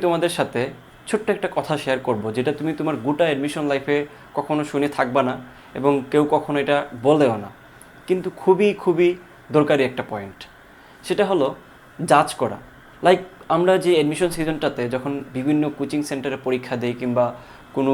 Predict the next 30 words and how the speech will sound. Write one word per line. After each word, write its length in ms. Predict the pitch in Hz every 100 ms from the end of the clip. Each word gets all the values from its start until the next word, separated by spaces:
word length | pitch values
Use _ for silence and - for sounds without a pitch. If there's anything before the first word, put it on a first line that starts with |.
| 117
বড় 120 | 131 139 139
কোনো 140 | 139 135 139
প্ল্যাটফর্মে 440 | 131 131 135 135 123
যেয়ে 160 | 127 120
আমরা 180 | 123 123 120 - - - 170
অনেক 200 | 185 180 156
মানুষজনের 380 | 147 135 139 135
সাথে 160 | 123 127
পরীক্ষা 300 | 135 131 131 117
দেই, 120 | 117 117 - - - 131
যেখানে 260 | 127 131 127
সিরিয়াল 280 | 139 139 143 127
দেওয়া 160 | 127 117
হয়, 140 | 120 113
কে 80 | 135 127
ফার্স্ট 240 | 127 123 131
আসছে, 180 | 123 131 127
কে 80 | 127 -
সেকেন্ড 240 | 123 123 120
আসছে, 160 | 120 123 127
কে 60 | 131
থার্ড 220 | - 123 123
আসছে, 240 | 123 - 113 - - - - - - 156
অর্থাৎ 260 | 151 139 139 -
তুলনা 280 | 196 196 180
যখন 180 | 151 175 170
চলে 160 | 139 131 113
আসে, 180 | 123 127 - -
ঠিক 120 | 165 165
তখন 240 | - 143